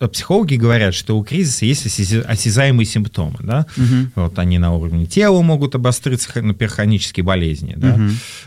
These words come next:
Speaker 1: А, м, э, соответственно, появляется ощущение тотальной неудовлетворённости, подавленности, несвободы, появляется чувство парализующего страха, ощущение несправедливости, обиды на себя или на жизнь, чувство апатии, отчаяния.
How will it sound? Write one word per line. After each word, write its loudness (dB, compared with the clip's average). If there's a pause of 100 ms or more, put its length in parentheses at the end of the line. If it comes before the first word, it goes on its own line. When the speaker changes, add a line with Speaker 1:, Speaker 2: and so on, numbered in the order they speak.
(100)
Speaker 1:
А, 0
м, -4
э, -2
соответственно, -2
появляется 0
ощущение -2
тотальной 2
неудовлетворённости, 0
подавленности, 0
несвободы, 0
появляется -2
чувство -4
парализующего -2
страха, -2 (320)
ощущение 2
несправедливости, 0
обиды 0
на 2
себя 0
или 0
на 2
жизнь, 0
чувство -4
апатии, -2
отчаяния. -4